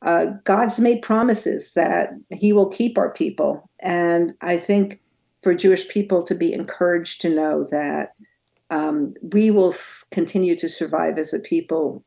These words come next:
regardless of this kind of action, because we have a God who has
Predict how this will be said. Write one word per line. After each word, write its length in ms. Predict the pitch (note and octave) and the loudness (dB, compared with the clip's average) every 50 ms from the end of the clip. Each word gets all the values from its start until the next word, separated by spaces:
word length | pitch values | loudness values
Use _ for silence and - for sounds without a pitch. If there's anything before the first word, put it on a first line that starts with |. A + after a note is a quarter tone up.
| _ _ - | _ _ -8
regardless 600 | - F3 E3 - E3+ E3 E3 D#3+ E3+ E3 - - | -6 -6 -2 0 0 0 0 -2 -4 -4 -4 -6
of 100 | C#3+ - | -6 -6
this 180 | D3 C#3+ - | -8 -10 -12
kind 240 | - - D3+ D3 D3+ | -10 -8 -6 -4 -4
of 140 | D3 D3 - - _ _ _ _ - | -4 -6 -8 -14 _ _ _ _ -6
action, 420 | D#3 D#3 D#3+ - - - E3 D#3 | -4 -4 -4 -6 -8 -8 -6 -6
because 560 | - D#3+ D3+ - - E3+ D3+ C#3+ C#3+ - - _ _ _ _ _ _ _ _ - | -6 -8 -10 -10 -8 -6 -6 -6 -8 -10 -16 _ _ _ _ _ _ _ _ 0
we 60 | F3+ | 2
have 180 | E3+ E3+ - - | 2 2 2 0
a 40 | D#3 | -2
God 360 | - F3 E3+ D#3+ D#3 - - | -4 -4 -2 -2 -2 -4 -4
who 180 | - - E3 D#3 | -2 -2 -2 -2
has 440 | D#3+ D#3 D#3+ D3+ C#3+ - - - | -2 -4 -4 -4 -6 -10 -16 -20